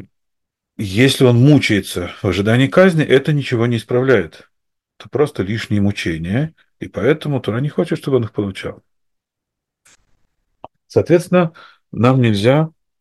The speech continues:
заниматься судопроизводством, связанным с такими нарушениями, потому что иначе пришлось бы исполнять,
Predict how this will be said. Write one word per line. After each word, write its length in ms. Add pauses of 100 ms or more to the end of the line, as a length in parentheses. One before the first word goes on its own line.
заниматься 720
судопроизводством, 880
связанным 360
с 60
такими 380
нарушениями, 800 (420)
потому 480
что 360
иначе 320
пришлось 380
бы 100
исполнять, 640